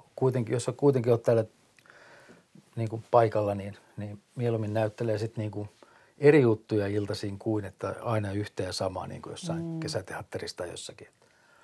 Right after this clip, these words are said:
Speaker 2: Aivan.
Speaker 1: Nyt aikamoinen putki se sitten aina on, jos paljon töitä on.
Speaker 2: Mm, kyllä. Ja sit välillä huomannut tai, niinku, seurannut, mm, tota, teatteri-, teatteritekniikasta, että ku-, kuitenkin itsellä on yleensä se, että tekee jotain yhtä tiettyä juttua.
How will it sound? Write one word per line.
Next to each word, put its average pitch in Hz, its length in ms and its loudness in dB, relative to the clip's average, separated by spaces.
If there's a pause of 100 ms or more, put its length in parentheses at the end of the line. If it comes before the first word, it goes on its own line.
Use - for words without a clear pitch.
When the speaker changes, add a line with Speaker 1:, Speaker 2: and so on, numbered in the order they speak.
(280)
Speaker 2:
Aivan. 180 240 -14 (1120)
Speaker 1:
Nyt 127 160 -8
aikamoinen 131 480 -4 (120)
putki 117 300 -4
se 104 120 -6
sitten - 340 -4
aina 98 180 -6
on, 95 160 -10
jos 87 140 -18 (680)
paljon 92 280 -8
töitä - 300 -10
on. - 60 -20 (440)
Speaker 2:
Mm, 160 140 -8 (480)
kyllä. 151 280 -10 (140)
Ja 156 100 -8
sit - 100 -16
välillä 160 280 8
huomannut 143 380 4
tai, 143 120 6
niinku, 139 180 0
seurannut, 139 420 0 (340)
mm, - 160 -6
tota, 139 240 0
teatteri-, - 360 0 (100)
teatteritekniikasta, 160 960 0
että - 80 -20
ku-, 147 140 -2
kuitenkin 147 380 0
itsellä 151 280 6
on 139 60 6
yleensä 151 320 4
se, 135 200 0
että 123 100 -2
tekee 123 220 -2
jotain 117 300 0
yhtä - 240 -2
tiettyä 120 360 0
juttua. 117 420 -2